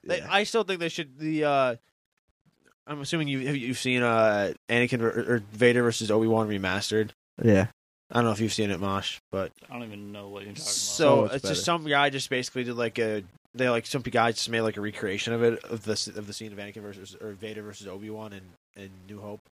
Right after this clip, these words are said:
Speaker 3: Okay.
Speaker 1: They pretty much should just make it canon, 'cause the scene's fucking phenomenal.
Speaker 2: Mm-hmm.
Speaker 1: Um,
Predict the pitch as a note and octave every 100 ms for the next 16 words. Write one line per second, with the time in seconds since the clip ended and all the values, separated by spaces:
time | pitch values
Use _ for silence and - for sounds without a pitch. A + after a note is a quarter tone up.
0 | _ _ _ _ - C3 F#3 B3+ A#3+ -
1 | E3 D3 C#3 A#2 - B2 F#2+ F#2+ B2 C#3
2 | G3+ E3 - C#3 A2+ G2+ G#2 F#2+ E2+ E2+
3 | G#2 G#2+ G#2 - _ _ _ - A2+ A2
4 | F#2+